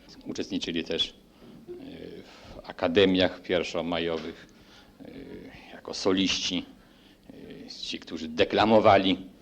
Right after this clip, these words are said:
deklamowali, e, wiersze rewolucyjne. Staraliśmy się, no, wypaść jak najokazalej, ale w tym sensie, że stanowimy siłę,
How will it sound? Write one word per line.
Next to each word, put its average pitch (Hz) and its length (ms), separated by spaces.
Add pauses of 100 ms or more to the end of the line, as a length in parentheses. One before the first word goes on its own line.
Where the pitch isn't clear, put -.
(220)
deklamowali, 78 1040 (680)
e, 85 120
wiersze 87 380
rewolucyjne. 80 760 (1500)
Staraliśmy 120 680
się, 127 200 (440)
no, 104 220
wypaść 110 500
jak - 380
najokazalej, 87 2000
ale 80 360
w - 840
tym 117 200
sensie, 117 560
że 92 340
stanowimy 92 600 (100)
siłę, 113 440